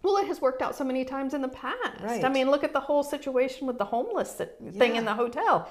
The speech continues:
Speaker 1: Somebody paid it. Who paid it? S-, I don't know.
Speaker 2: Yeah.
Speaker 1: God impressed on someone that this was a need and it needed to happen, and he made it happen somehow.
Speaker 2: Yeah.
Speaker 1: Because it got paid.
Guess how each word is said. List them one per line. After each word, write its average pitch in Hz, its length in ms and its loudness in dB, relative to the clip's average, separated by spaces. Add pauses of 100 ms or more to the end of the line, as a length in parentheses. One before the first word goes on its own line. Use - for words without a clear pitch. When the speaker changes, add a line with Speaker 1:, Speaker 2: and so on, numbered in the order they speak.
(140)
Speaker 1:
Somebody 453 420 2
paid 453 300 2
it. - 300 -6
Who 381 160 4
paid 392 260 2
it? - 220 -2 (260)
S-, - 320 -16 (420)
I 359 60 2
don't 523 200 4 (300)
know. - 60 -10 (220)
Speaker 2:
Yeah. 180 240 -10 (160)
Speaker 1:
God 269 300 8
impressed 311 520 -4
on 277 220 -8
someone 311 1040 -2 (140)
that 226 180 0
this 233 200 2
was 277 140 -2
a 330 100 2
need 226 440 0
and 214 120 0
it - 100 -6
needed 254 300 0
to 311 60 -4
happen, 208 480 -2
and 208 220 -2
he 277 200 0
made 254 320 2
it - 140 2
happen 262 480 -2 (100)
somehow. 339 1040 0 (200)
Speaker 2:
Yeah. 170 240 -8 (140)
Speaker 1:
Because 277 300 6
it 440 160 0
got - 200 -2
paid. 466 420 -2